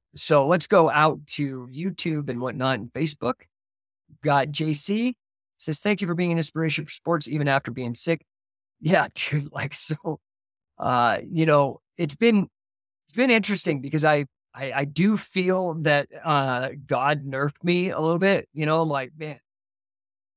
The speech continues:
had I not been, had my illnesses and sickness and, and injuries, man, I would have been fucking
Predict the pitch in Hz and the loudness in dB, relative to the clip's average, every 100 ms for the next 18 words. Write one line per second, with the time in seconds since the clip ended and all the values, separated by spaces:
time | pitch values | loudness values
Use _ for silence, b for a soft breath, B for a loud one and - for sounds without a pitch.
0 | _ - 139 139 143 180 196 196 190 170 | _ -8 -6 -4 0 2 2 2 0 -4
1 | - _ _ _ _ - 156 156 147 - | -10 _ _ _ _ -6 -2 -2 -4 -4
2 | 147 156 143 151 160 170 147 147 131 - | -2 0 0 -2 -2 -2 -4 -6 -8 -12
3 | - - 190 160 143 - - - 123 127 | -8 -6 -6 -4 -6 -6 -12 -16 -14 -12
4 | 123 135 123 185 208 185 147 139 120 139 | -10 -12 -4 -2 2 2 2 0 -4 -6
5 | 135 135 120 _ _ _ _ _ - 175 | -6 -8 -14 _ _ _ _ _ -4 -2
6 | 139 - _ _ _ _ - 175 - 143 | -2 -8 _ _ _ _ 0 0 0 -2